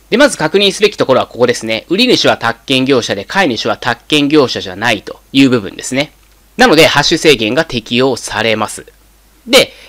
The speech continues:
え、建物が建築工事の完了後って書いてあったので、これは完成物件ですね。完成物件。ということは、代金の十パーセントを超える手付金等を受領する場合に、保全措置が必要だと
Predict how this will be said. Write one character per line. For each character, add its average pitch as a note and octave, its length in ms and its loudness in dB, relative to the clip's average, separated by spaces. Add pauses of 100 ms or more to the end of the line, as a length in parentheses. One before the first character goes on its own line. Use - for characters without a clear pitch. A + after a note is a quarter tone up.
え、 E3 120 4
建 A#3 300 0
物 C3 260 2
が B2 180 2
建 F3+ 240 0
築 - 240 -8
工 E3 180 4
事 A2+ 80 -2
の G2 80 -4
完 D3+ 300 2
了 D3 180 4
後 C#3+ 320 4
っ - 20 -20
て G#2+ 160 -8
書 B2+ 120 2
い A2+ 80 0
て G2 120 -4
あ F2+ 60 -4
っ - 100 -16
た F#2 120 -6
の F#2 100 -10
で、 C3 100 -4
こ F3 120 -2
れ D#3 60 4
は - 20 -4
完 E3+ 340 0
成 D#3 240 4
物 C#3+ 180 0 (120)
件 - 140 -8
で - 80 -14
す - 100 -8
ね。 C#3+ 160 -6 (100)
完 A2 260 -2
成 G2 220 -2
物 F2+ 160 -12 (100)
件。 - 160 -10 (520)
と C4 100 4
い C#4 160 6
う C#4 80 0
こ C#4 140 -2
と B2 160 2
は、 B2+ 340 4 (640)
代 B3+ 320 4
金 A#2+ 220 -2
の G#2+ 80 -2
十 A#2 180 -2
パ A#3 280 2
ー A3+ 60 4
セ B3 140 2
ン G#3 80 -2
ト A2+ 160 2
を F#2+ 100 -4
超 A#2 200 2
え B2+ 100 4
る A#3 160 0
手 - 160 -6
付 C3 240 -2
金 B2+ 240 0
等 A#2 240 2
を F#2+ 40 -4
受 G2+ 200 -6
領 A#2+ 220 2
す A2 180 -4
る A2 120 -2
場 G#2+ 260 2
合 G2+ 80 0
に、 C3+ 460 -2
保 A#2+ 160 2
全 D#3+ 180 4
措 D#3+ 140 0
置 - 120 -6
が F2 120 -4
必 - 360 -6
要 A#2 240 2
だ C3+ 140 2
と - 140 -10